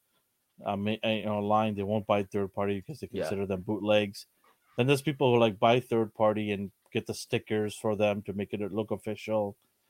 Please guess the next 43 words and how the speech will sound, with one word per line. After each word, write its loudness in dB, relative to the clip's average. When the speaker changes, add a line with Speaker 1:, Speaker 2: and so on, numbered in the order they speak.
Speaker 1:
because -2
they 0
say 0
that -2
third 0
party 0
companies -8
are -8
far 6
superior. -4
Speaker 2:
Honestly, -2
uh, -4
in -2
my 2
s-, -8
case, -8
the 0
characters -2
I 2
liked -2
always 0
looked -8
better -4
from -8
third -6
party -6
companies. -10
Like, -4
I -2
don't 0
wanna -2
crap 0
all 0
over -4
the -6
official. 0
Speaker 1:
But 10
I 12
mean, 8
Speaker 2:
I 4
don't -2
wanna -4
crap -6